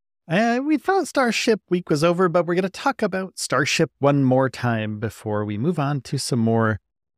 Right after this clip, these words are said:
nasa news and, uh, other space flight news for tomorrow. But this is also nasa, so it's, it's a little bit of both worlds. And SpaceX's next test flight, the I F T three,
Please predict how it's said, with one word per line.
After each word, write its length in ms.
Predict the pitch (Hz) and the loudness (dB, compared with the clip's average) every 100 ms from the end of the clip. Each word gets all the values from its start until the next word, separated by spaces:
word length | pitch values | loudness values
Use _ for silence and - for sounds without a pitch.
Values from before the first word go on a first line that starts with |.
| _ | _
nasa 400 | 120 117 113 - | -2 -2 -2 -2
news 560 | 110 110 107 101 101 - - | -2 -2 -4 -6 -10 -12 -10
and, 480 | 104 98 95 92 95 | -10 -10 -12 -12 -14
uh, 160 | 92 - | -8 -2
other 180 | 123 104 | 0 -2
space 380 | - 110 101 | -6 -8 -8
flight 280 | - 107 101 | -10 -10 -10
news 200 | 101 98 | -10 -12
for 160 | - 110 | -12 -12
tomorrow. 520 | - 110 98 95 - _ _ _ _ _ | -8 -8 -6 -10 -14 _ _ _ _ _
But 160 | - 156 | -4 -2
this 180 | 240 - - | -2 -4 -10
is 280 | - 170 156 | -6 -2 0
also 240 | 143 127 123 | 0 2 0
nasa, 480 | 104 - - - - - | 0 -4 -10 -10 -18 -14
so 220 | - 349 | -6 -4
it's, 160 | 339 - | -6 -10
it's 180 | 208 - | -12 -4
a 60 | |
little 160 | 185 170 | -2 0
bit 120 | 156 | 0
of 80 | 131 | 2
both 220 | 123 101 | 0 0
worlds. 480 | 107 98 - - - _ _ _ _ _ | -2 -4 -6 -14 -16 _ _ _ _ _
And 340 | 127 135 120 | -2 -2 -2
SpaceX's 920 | - - _ 175 202 302 - - 190 147 | -8 -20 _ -4 -2 -4 -4 -4 -4 -2
next 400 | 143 175 - - | -2 -2 -4 -8
test 300 | - 139 - | -4 -4 -4
flight, 220 | 110 120 | -8 -8
the 160 | 143 151 | -10 -6
I 180 | 113 | -4
F 240 | 143 143 - | -4 -8 -14
T 240 | - 131 | -10 -8
three, 540 | 127 - 156 165 131 | -8 -6 -2 -2 -2